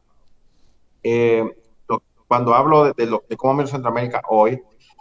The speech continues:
eh, y lo comparo con los países con que he estado, eh,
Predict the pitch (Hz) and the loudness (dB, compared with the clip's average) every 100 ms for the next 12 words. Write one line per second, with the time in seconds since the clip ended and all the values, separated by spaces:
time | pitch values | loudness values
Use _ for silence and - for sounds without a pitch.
0 | _ _ - 110 113 110 110 123 120 117 | _ _ -6 0 4 4 2 -2 -2 0
1 | 117 123 135 139 135 127 120 123 123 117 | 0 0 2 2 2 0 -2 -2 -8 -10
2 | 110 113 110 - 107 104 117 123 - 110 | -8 -6 -6 -2 0 2 2 0 -4 -8